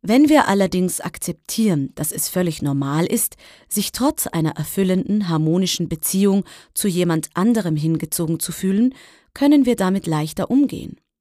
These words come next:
Diese Tatsache verschwindet nämlich nicht dadurch, dass wir sie unterdrücken, sondern eher, indem wir sie uns bewusst machen und als einen Teil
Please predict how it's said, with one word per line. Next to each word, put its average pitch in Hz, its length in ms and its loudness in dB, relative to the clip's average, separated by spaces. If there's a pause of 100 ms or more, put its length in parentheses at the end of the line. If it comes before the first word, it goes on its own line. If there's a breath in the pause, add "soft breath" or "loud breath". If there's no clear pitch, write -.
(1040 soft breath)
Diese 320 240 4
Tatsache 196 540 -2
verschwindet 233 580 2
nämlich 180 340 -2
nicht 311 280 -2
dadurch, 165 460 0 (340 loud breath)
dass 185 240 0
wir 180 100 2
sie 170 200 -2
unterdrücken, - 800 -4 (320 soft breath)
sondern 208 320 4
eher, 254 440 2
indem 190 360 2
wir 202 100 2
sie - 140 0
uns 175 260 -2
bewusst 185 420 -4
machen 165 340 -2 (420 soft breath)
und 262 320 4
als 175 180 -4
einen 160 280 0
Teil 160 400 0